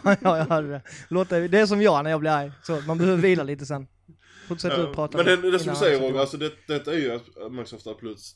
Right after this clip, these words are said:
Speaker 2: eh, största presskonferens. Eh,
Speaker 1: Mm.
Speaker 2: de har, de har mest att bevisa, eh, innan, eh,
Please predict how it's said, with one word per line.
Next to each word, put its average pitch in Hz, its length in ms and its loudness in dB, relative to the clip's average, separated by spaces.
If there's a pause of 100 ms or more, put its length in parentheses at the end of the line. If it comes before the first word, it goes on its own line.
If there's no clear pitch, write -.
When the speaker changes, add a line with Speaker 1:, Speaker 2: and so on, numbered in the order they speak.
(220)
Speaker 2:
eh, 101 60 -12
största 101 380 -12 (840)
presskonferens. 107 600 -14 (220)
Eh, 98 540 -12
Speaker 1:
Mm. 143 180 -14 (760)
Speaker 2:
de 123 260 -10
har, 127 180 -6 (440)
de 131 140 -6
har 143 80 -6
mest 131 440 -12
att 110 80 -16
bevisa, 110 400 -12 (840)
eh, 101 520 -10
innan, 98 380 -10
eh, 98 440 -12